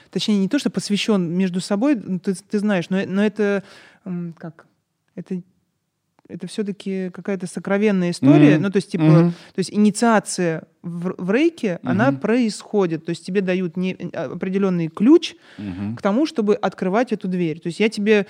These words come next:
Speaker 1: э, н-, н-, не знаю, насколько, кстати, корректно вообще просто вот людям рассказывать про это. То есть ты, в принципе, в интернете это можешь прочитать,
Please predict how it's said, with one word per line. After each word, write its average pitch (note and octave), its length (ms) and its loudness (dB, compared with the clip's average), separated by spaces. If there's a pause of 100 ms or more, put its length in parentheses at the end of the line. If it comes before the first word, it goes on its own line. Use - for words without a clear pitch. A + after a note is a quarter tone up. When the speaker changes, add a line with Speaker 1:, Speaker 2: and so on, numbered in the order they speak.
(260)
Speaker 1:
э, F3 280 -2
н-, F3 40 -4
н-, F3 960 -6 (100)
не G3 80 4
знаю, G#3 300 2
насколько, F#3 420 -6
кстати, - 260 -6
корректно G3 500 0
вообще F3 280 -4
просто F3+ 400 -6
вот E3 160 -8
людям F#3+ 280 -4
рассказывать D#3+ 560 -6
про D#3 160 -8
это. D3+ 200 -8
То F3 60 -10
есть E3 140 -10
ты, F#3+ 140 -2
в - 80 -12
принципе, G3+ 320 0
в F3 80 2
интернете F#3+ 380 2
это F3+ 100 -2
можешь F#3 220 0
прочитать, C#4 500 -2